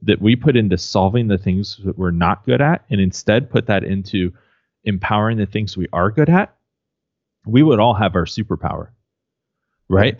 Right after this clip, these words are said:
Speaker 1: But so many people say, "Oh, I'm really bad at basketball, so I'm gonna go play basketball every day." Instead of saying, "I'm really good at football, so I'm just gonna go and play football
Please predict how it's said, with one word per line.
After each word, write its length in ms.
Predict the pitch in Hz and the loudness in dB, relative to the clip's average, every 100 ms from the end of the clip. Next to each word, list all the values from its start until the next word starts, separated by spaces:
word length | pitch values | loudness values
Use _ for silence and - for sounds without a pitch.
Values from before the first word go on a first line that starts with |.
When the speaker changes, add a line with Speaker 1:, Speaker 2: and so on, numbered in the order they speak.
| _ | _
Speaker 1:
But 100 | - | -8
so 220 | - - 165 | -6 0 0
many 180 | 185 | 2
people 340 | 190 180 165 131 | -2 -4 -4 -4
say, 320 | - 104 95 - | 0 0 0 0
"Oh, 300 | 123 120 120 | 2 2 2
I'm 280 | 113 104 101 | -2 -4 -4
really 540 | 120 151 147 143 143 - _ _ _ - | 0 2 2 0 -2 -6 _ _ _ -16
bad 600 | 80 101 95 95 95 - - | -2 0 2 2 0 -4 -6
at 320 | 87 85 80 _ _ _ _ _ _ | -4 -4 -6 _ _ _ _ _ _
basketball, 540 | 85 90 - 85 80 | -4 -4 -6 -8 -6
so 160 | 73 69 | -6 -2
I'm 120 | 98 | -2
gonna 160 | 120 107 | 0 0
go 180 | 95 90 | 0 0
play 200 | - 82 | -2 -2
basketball 520 | 85 85 - 82 76 | -2 -4 -8 -10 -10
every 180 | 73 76 | -10 -10
day." 280 | 67 - - _ _ - | -10 -12 -18 _ _ -4
Instead 340 | 110 - 127 | -4 0 0
of 80 | 123 | 0
saying, 220 | - 92 | -2 -2
"I'm 180 | 101 117 | -2 -4
really 300 | 113 120 95 | -2 -2 -2
good 200 | 101 95 | -2 -2
at 120 | 71 | -4
football, 400 | - 101 - 76 | -4 -6 -4 -6
so 160 | - - | -6 -6
I'm 160 | 87 | -4
just 180 | 104 101 - | -4 -4 -4
gonna 160 | 85 | -4
go 340 | 80 82 78 - | 0 0 -2 -4
and 120 | 82 | -10
play 160 | 82 78 | -8 -8
football 480 | - 85 - 92 | -6 -6 -8 -8